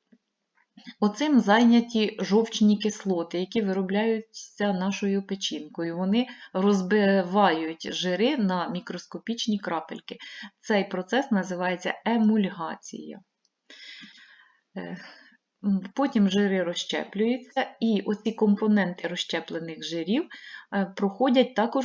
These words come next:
у кишкову ворсинку. І в епітелії цієї ворсинки, отой, що показаний, е, таким бусковим фіолетовим кольором,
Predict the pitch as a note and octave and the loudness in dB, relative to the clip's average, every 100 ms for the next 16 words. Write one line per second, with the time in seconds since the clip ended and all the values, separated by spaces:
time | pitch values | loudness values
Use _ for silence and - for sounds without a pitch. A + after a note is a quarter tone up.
0 | - B3 B3 G3+ - A3+ A3+ G#3+ A3+ - | -2 -4 -2 -2 -2 -2 0 -2 -2 -4
1 | E3 C#3 - - E3+ - A#3+ A#3 F3+ E3 | -4 -6 -8 -10 -10 -2 4 4 4 0
2 | - G3 G3 G3 A3+ G3+ E3+ E3+ E3+ - | -2 -2 -2 -2 2 2 2 -4 -8 -8
3 | F3 E3+ F3 E3 F3 F3+ - D#3+ F3+ F#3 | -8 -4 -4 -4 -6 -8 -8 -8 -6 -6
4 | F3+ G3+ G3 F#3 - - F3 E3+ D#3+ D#3+ | 0 0 0 -4 -6 -6 -6 -8 -10 -12
5 | - - - - - E3 D#3+ E3+ E3 E3 | -14 -18 -18 -20 -12 -12 -8 -10 -8 -8
6 | D#3+ D#3+ F#3+ F#3+ - E3+ E3 D#3+ F3+ E3 | -8 -4 -4 -4 -2 0 -2 -6 -4 -2
7 | D#3+ D3+ D#3+ D#3+ D#3 - D3+ D3+ E3+ B3 | -2 -4 -6 -10 -12 -8 -6 -4 0 0